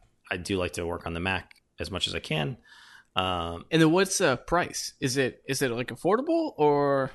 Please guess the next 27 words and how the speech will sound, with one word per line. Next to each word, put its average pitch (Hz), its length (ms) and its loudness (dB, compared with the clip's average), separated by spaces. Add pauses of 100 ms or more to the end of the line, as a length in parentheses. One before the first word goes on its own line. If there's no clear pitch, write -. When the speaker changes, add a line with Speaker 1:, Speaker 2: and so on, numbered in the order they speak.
Speaker 1:
Uh, 202 1600 2
so 202 240 6
I 196 160 2
think 339 360 -2 (420)
in 165 360 0 (180)
memory 180 300 4
escapes 160 320 2
me 147 80 2
a 131 40 4
little 139 220 6
bit 123 120 4
about 110 160 4
exactly 104 460 0
how 123 100 4
much 131 140 -2
it 127 40 0
was, 131 220 4
but 143 120 2
it's, 151 120 0
like, 170 160 6
fifteen 143 400 0
hundred 127 320 2
dollars 123 480 4
ish. - 500 -6
Speaker 2:
Oh, 180 200 -2
okay. 240 260 -2 (260)
Speaker 1:
Um, 92 520 0